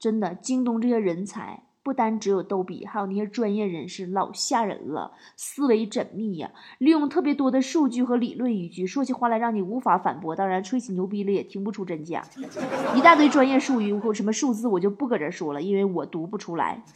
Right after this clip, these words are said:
<laughs> 反正就是这玩意儿，不管你信不信，我是信了，逻辑严谨到我一看我就不知道该从哪里下口。<laughs> 广大网友真的是为京东操碎了心呐，还极其关注马云和刘强东的互怼，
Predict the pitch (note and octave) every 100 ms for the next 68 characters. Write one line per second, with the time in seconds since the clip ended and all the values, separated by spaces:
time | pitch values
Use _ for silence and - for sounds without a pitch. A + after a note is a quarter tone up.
0 | C4+ C4+ - C4 C4 C4+ - C#4 - -
1 | - - - - - - - G#3+ A3+ B3+
2 | C#4 C4+ B3 C4 G3 A3 B3+ A#3+ A#3+ G3
3 | A#3+ G#3 G3+ A3 - F3 F3 A3 E3 C#3
4 | F3 G#3 A#3+ G#3 G3 A3 D#3 F3+ F3+ F3
5 | F#3 B3 A#3+ - F3+ G#3+ C4 A3 B3 A#3+
6 | G#3+ A3 G#3 D#3 G3 G3+ G3+ F#3 - -
7 | _ _ _ _ - C4 - C4 C4 C4
8 | - C4 - - - - - - - A3+
9 | G#3+ C#4+ A#3 F#3 G3+ E3+ F3 A#3 A3 A3
10 | G3+ G#3 F3+ A#3 A3 G#3+ G3 F#3 F3+ -
11 | G#3 G3 A#3+ F3+ E3 - - F#3+ - _
12 | _ _ _ - - C4 - A#3+ A#3+ C4
13 | B3 A#3 A#3+ G3 D3 G3 A3 G#3+ G#3+ G#3+
14 | G3+ G3+ G#3+ A#3+ - -